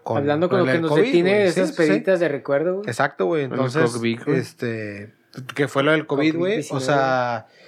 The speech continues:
Speaker 1: más que nada siento que es el, como te lo decía, Chapa, o sea, te lo hablamos, güey, como es el miedo, güey, o sea, más que nada el miedo, güey, o sea, es un tema psicológico, claro, obviamente no te digo que, que con que el covid sea, es algo psicológico, claro, si te da, güey, pues te da, güey, no es como que,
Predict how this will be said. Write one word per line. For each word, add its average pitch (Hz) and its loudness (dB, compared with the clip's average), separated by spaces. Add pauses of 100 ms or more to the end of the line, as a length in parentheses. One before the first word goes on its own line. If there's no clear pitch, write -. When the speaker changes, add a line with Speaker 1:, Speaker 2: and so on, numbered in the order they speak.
(420)
Speaker 1:
más 160 0
que 190 -6
nada 180 2
siento 175 -10
que - -8
es - -4
el, 185 -4
como 147 -2
te 160 -6
lo 131 0
decía, 117 -2
Chapa, 160 0
o 143 -2
sea, 120 -8
te 117 -12
lo 110 -4
hablamos, 123 -2
güey, 175 0
como 139 -4
es - -4
el 147 -2
miedo, 139 0
güey, 107 -10
o - -20
sea, - -14
más 120 -6
que 151 -4
nada 151 2
el 147 -2
miedo, 135 0
güey, 180 -4
o 117 -12
sea, 117 -4 (520)
es - -6
un 185 0
tema 196 2
psicológico, 160 0
claro, 180 4
obviamente 151 -4
no 165 -4
te 170 -6
digo 160 0
que, 139 -10 (120)
que - -12
con 113 -8
que 117 -8
el 110 -8
covid 117 -2
sea, 143 -2
es 131 -6
algo 139 -2
psicológico, 135 -2
claro, 120 0
si - -12
te 104 -4
da, 101 -2
güey, 143 2
pues 143 -8
te 113 -6
da, 104 -2
güey, 135 -4
no 123 -14
es 117 -16
como 156 -10
que, 113 -6